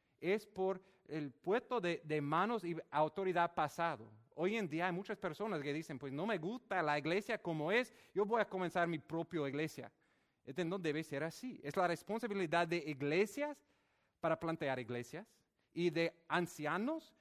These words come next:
para apuntar otros ancianos y diáconos en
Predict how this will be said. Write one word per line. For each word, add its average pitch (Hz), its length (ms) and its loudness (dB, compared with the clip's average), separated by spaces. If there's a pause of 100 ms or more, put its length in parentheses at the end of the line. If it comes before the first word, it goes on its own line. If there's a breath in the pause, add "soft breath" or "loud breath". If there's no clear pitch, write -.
(180 soft breath)
para 160 200 4
apuntar 170 460 2
otros 190 460 -2
ancianos 160 720 -2
y 151 120 -10
diáconos 131 720 -4
en 123 500 -8